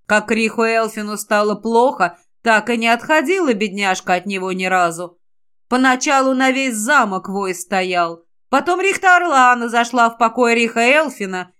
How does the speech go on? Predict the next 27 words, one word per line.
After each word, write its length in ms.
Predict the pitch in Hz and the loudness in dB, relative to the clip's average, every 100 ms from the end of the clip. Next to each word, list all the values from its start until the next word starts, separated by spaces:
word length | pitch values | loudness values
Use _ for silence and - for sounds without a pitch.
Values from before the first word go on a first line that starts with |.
| _ | _
и 320 | - 247 269 311 | -2 2 2 2
Рихая 560 | 359 339 269 262 262 | -2 -2 0 0 -2
затихла. 840 | 254 285 277 247 190 185 190 190 - _ _ _ _ _ | -4 -6 -6 -4 -4 -6 -8 -8 -12 _ _ _ _ _
Но 320 | 214 233 247 240 | -6 0 0 0
стоило 480 | - 240 233 233 | 0 2 4 2
Рихте 340 | 233 233 233 226 | 2 0 -2 -2
выйти, 540 | 226 285 269 190 180 _ _ _ | 0 0 -2 -8 -8 _ _ _
так 200 | 269 269 | -4 0
Рихая 480 | 277 269 294 285 269 | 0 2 2 4 4
и 120 | 262 | 2
Смидара 540 | 262 254 240 285 269 | 0 -2 2 2 2
тут 300 | 254 320 311 | 0 0 0
же 160 | 214 262 | 0 0
и 40 | |
заперла 540 | 220 262 262 254 269 262 | 0 -2 0 0 2 2
за 160 | 247 | 0
ней 180 | 247 262 | 0 -2
дверь. 500 | 214 240 262 147 - _ _ _ _ | -2 0 0 -2 -8 _ _ _ _
Я 240 | 196 240 214 | -2 0 0
слышала, 600 | - 254 339 330 208 208 | 0 2 2 0 -4 0
даже 300 | 240 233 262 | 0 0 0
мебель 480 | 247 359 240 233 | 2 2 2 0
двигала, 680 | 196 214 220 180 190 185 175 _ _ | -2 -2 -2 -2 -2 -2 -2 _ _
чтобы 440 | - 370 262 339 | -8 -2 0 2
выломать 500 | 254 240 202 175 175 | 2 2 0 -4 -6
не 100 | 175 | -8
смогли». 680 | 170 196 185 180 170 170 | -8 -6 -6 -4 -6 -8